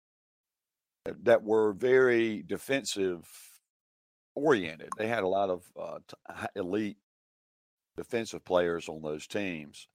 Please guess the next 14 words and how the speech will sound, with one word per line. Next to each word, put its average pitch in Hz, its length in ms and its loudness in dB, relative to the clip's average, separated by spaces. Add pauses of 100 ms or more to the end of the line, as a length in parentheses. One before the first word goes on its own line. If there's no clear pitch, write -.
(260)
Tommy 123 300 0
being 82 340 -10
one 127 180 0
of 87 180 -8
'em. 95 160 -16 (680)
And, 104 600 -2 (120)
you 98 100 -10
know, 95 140 -2
then 139 560 -2
with 123 180 -8
the 104 260 -2
Torbush's 107 640 -2
staff, 90 560 -4 (420)
uh, 76 280 -8